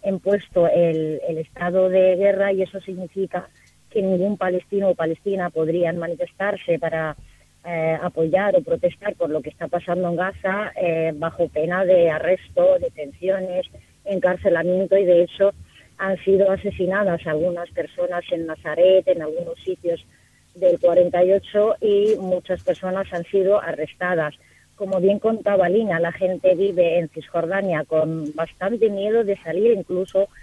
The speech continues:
a la calle, de que sean secuestrados, ya sean niños, jóvenes, estudiantes. Y a pesar de eso, mientras el foco estaba en lo que estaba ocurriendo en Gaza, los, eh, crueles bombardeos, también estaban, eh, bombardeando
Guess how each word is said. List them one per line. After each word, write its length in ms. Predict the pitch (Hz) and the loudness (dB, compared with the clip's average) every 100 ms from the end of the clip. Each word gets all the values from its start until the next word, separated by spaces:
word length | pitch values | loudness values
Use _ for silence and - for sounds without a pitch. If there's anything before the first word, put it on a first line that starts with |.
| - - | -20 -16
a 120 | 190 | -4
la 140 | 180 175 | 0 0
calle, 380 | 185 190 208 208 | 0 0 0 -2
de 120 | 202 | -4
que 300 | 156 165 160 | 0 0 0
sean 220 | 185 175 175 | -2 -4 -2
secuestrados, 1000 | 175 - 165 - 180 185 185 196 196 - | -2 -2 -4 -4 -4 0 4 4 2 -2
ya 120 | 165 156 | -6 -6
sean 280 | 160 156 160 | -8 -6 -4
niños, 440 | 175 180 180 180 - | -4 -2 -4 -6 -4
jóvenes, 500 | 175 170 165 170 - | -2 -2 -2 -6 -10
estudiantes. 760 | 156 - 151 170 180 180 214 - _ _ _ _ _ _ | -12 -10 -2 -2 -2 -2 -4 -4 _ _ _ _ _ _
Y 140 | 240 220 | -2 -2
a 100 | 190 | 2
pesar 340 | 196 202 196 | 0 0 0
de 140 | 202 | 2
eso, 240 | 202 - 233 | 2 0 -2
mientras 500 | 202 190 170 156 165 - - | 0 -2 -2 -4 -6 -6 -2
el 160 | 175 | -2
foco 320 | - 196 202 | 0 -2 -2
estaba 460 | 208 - 220 190 151 156 | -6 -4 0 0 -2 -4
en 320 | 156 151 139 | -4 -4 -4
lo 120 | 151 | -6
que 100 | 151 | -8
estaba 360 | - 165 170 175 | -10 -6 -2 -4
ocurriendo 600 | 165 180 190 196 196 190 | -4 -4 0 0 -2 -4
en 60 | |
Gaza, 380 | 190 214 - 151 | -4 -6 -8 -8
los, 220 | 143 147 _ _ _ _ _ | -4 -4 _ _ _ _ _
eh, 380 | - 156 160 151 147 | -10 -6 -2 -2 0
crueles 500 | 165 175 180 185 175 | 4 4 6 4 2
bombardeos, 640 | 180 175 180 180 196 208 | -2 -2 -2 4 4 2
también 480 | 214 196 190 254 240 | -4 -4 4 4 4
estaban, 520 | 190 180 170 165 165 - | -4 -6 -4 -4 -6 -6
eh, 260 | 165 160 156 | -4 -2 -2
bombardeando 760 | 156 160 160 156 165 170 160 | -4 -6 -6 -4 -2 -2 -6